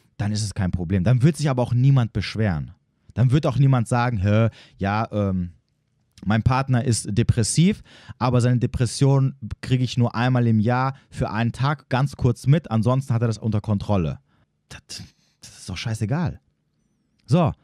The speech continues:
aber wenn, äh, sechs Monate des Jahres du halt irgendwie hier, äh, eingewiesen werden musst und, äh, de-, deinen Partner komplett runterziehst, dann bleibt keiner bei dir. Warum sollte er auch?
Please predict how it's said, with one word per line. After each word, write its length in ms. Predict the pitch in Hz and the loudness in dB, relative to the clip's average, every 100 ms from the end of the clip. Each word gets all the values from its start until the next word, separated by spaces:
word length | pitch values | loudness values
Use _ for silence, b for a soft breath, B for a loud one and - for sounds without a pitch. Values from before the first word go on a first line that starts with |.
| b - | b -4
aber 360 | 135 135 131 | 0 2 2
wenn, 340 | 135 156 160 156 | 2 2 2 0
äh, 800 | - 139 139 135 135 135 135 127 | 0 2 4 2 2 2 0 -2
sechs 340 | - 113 - 156 | 0 0 2 4
Monate 320 | 160 165 151 | 4 4 2
des 180 | 135 - | 0 2
Jahres 480 | 147 156 151 143 | 2 2 0 -2
du 200 | - 135 | 0 2
halt 280 | 127 131 131 | 2 0 0
irgendwie 600 | - 147 143 127 131 131 | 2 4 4 2 2 2
hier, 600 | 117 135 120 104 101 107 - | 4 4 2 0 -2 -4 -6
äh, 40 | |
eingewiesen 560 | 226 226 135 117 104 107 | -4 0 2 2 4 2
werden 280 | 107 101 101 | 2 2 2
musst 400 | 113 180 - - | 2 0 -2 -2
und, 400 | 117 117 104 - | 0 0 -2 -4
äh, 320 | 110 113 110 101 B B B - | -2 0 0 -4 B B B -20
de-, 500 | 147 71 131 104 123 | -14 -12 -8 -4 0
deinen 200 | 117 117 | 0 2
Partner 320 | 143 151 147 | 0 0 -2
komplett 400 | - 131 143 135 | 0 2 2 0
runterziehst, 720 | 135 254 131 - - 151 - b b b | 0 0 -2 -2 0 0 0 b b b
dann 240 | - - 135 | -18 -16 -12
bleibt 280 | - - - | -12 -12 -10
keiner 300 | - 240 95 | -6 -2 -2
bei 140 | 87 | -2
dir. 300 | 80 78 73 | -4 -6 -6
Warum 220 | - 90 107 | -6 -2 0
sollte 300 | 165 - 98 | 0 0 0
er 140 | 78 | 0
auch? 300 | 76 73 | -4 -6